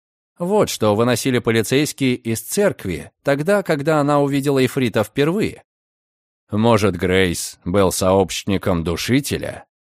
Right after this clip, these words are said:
Тогда какого черта Паттер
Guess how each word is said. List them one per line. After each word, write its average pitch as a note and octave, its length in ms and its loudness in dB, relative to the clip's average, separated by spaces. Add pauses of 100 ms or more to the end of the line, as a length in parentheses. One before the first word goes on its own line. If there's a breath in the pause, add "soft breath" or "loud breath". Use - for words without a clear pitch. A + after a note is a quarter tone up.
(580)
Тогда C3+ 460 2
какого C#3 400 2
черта G3+ 400 0
Паттер D3 440 -2